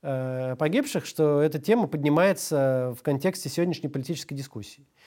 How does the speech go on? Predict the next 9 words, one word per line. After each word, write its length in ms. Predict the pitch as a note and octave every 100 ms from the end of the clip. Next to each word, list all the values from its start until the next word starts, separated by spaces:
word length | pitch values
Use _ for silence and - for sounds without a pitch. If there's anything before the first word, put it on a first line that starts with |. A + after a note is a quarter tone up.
| - _
Я 200 | C#3 G#3+
придерживаюсь 480 | C4 E3 G#3 F#3 D3+
такого 260 | E3 G3 F3
же 100 | D#3
мнения. 380 | A#2 G2+ G#2 - _ _ _ _
Я 120 | D3 F3
считаю, 240 | - D#3+
что 140 | D#3
это, 520 | D3 D3 C3+ B2+ A#2+